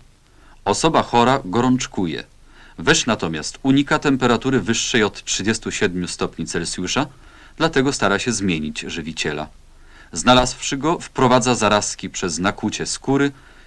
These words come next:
i przez zanieczyszczenie jej zarażonym kałem.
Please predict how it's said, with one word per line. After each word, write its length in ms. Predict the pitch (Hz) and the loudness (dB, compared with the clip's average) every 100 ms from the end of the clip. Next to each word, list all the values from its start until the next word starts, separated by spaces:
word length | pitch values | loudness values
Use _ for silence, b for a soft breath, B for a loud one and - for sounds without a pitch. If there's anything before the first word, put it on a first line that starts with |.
| b | b
i 80 | 190 | -8
przez 260 | 180 - 135 | -4 -2 2
zanieczyszczenie 800 | 127 123 117 - - 107 104 95 | 4 4 2 -2 -2 0 0 0
jej 320 | 90 92 - | 0 0 -2
zarażonym 640 | 87 98 98 87 80 78 80 | -4 0 0 0 -2 -6 -8
kałem. 460 | - 98 76 64 | -2 0 -2 -8